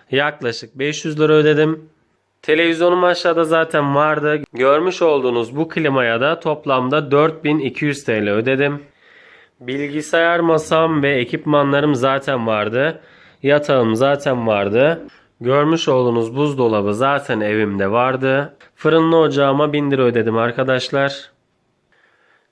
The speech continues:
Çanak, çömlek, ıvır zıvır eşyalar, mutfak eşyalarım zaten aşağıda vardı. Görmüş olduğunuz filtre kahve makineme de iki yüz elli lira ödedim.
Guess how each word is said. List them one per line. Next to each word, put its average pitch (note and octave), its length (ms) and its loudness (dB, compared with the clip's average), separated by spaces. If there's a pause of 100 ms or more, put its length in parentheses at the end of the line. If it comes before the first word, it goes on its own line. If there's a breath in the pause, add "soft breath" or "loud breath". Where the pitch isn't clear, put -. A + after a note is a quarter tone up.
Çanak, E3 440 -2
çömlek, D3 840 -2 (120)
ıvır D3 260 2
zıvır C#3 520 0
eşyalar, B2+ 640 0
mutfak C3+ 480 -4
eşyalarım A2 640 -2
zaten C#3 460 -2 (340 loud breath)
aşağıda C3 560 -2
vardı. C#3 400 0 (1040)
Görmüş D3 480 2
olduğunuz D3 520 4
filtre D3+ 440 0
kahve C3+ 340 -2
makineme C3+ 560 0
de C#3 120 2
iki C#3 200 -4
yüz C3+ 160 0
elli C3+ 240 2
lira A#2+ 140 2
ödedim. A2 480 0